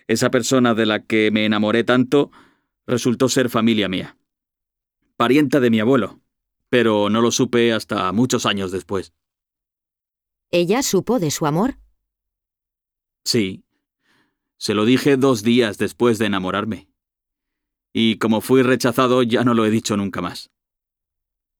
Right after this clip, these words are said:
Speaker 1: Tenía poemas que solo le di al final.
Speaker 2: ¿Qué tiene que ver el amor con la eternidad?
Speaker 1: Hay un lugar en el que ya ni sopla el viento. Todo está desolado.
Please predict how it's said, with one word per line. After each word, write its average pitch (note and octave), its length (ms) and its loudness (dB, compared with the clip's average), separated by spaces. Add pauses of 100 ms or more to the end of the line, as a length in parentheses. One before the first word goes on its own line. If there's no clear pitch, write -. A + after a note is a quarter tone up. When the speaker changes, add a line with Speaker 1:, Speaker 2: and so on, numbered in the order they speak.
(520)
Speaker 1:
Tenía C#3 220 4
poemas C3 400 0
que G#2+ 180 -2
solo B2+ 240 0
le A2+ 100 0
di B2 200 2
al A2 80 0
final. G#2 400 -6 (480)
Speaker 2:
¿Qué G#3+ 100 0
tiene E3+ 320 -2
que E3+ 140 -4
ver D#3+ 320 -2
el D#3+ 140 0
amor E3+ 360 0
con E3+ 180 -2
la E3 160 0
eternidad? D3 640 -4 (2250)
Speaker 1:
Hay C#3 600 2
un C#3+ 180 4
lugar B2 420 2
en G#2+ 140 0
el G#2 200 -4
que G2+ 380 -2 (400)
ya B2+ 240 0
ni B2 140 2
sopla A2+ 360 -2
el F#2+ 100 -2
viento. G2 520 -8 (560)
Todo A#2 240 2
está A2 260 -2
desolado. G#2 640 -4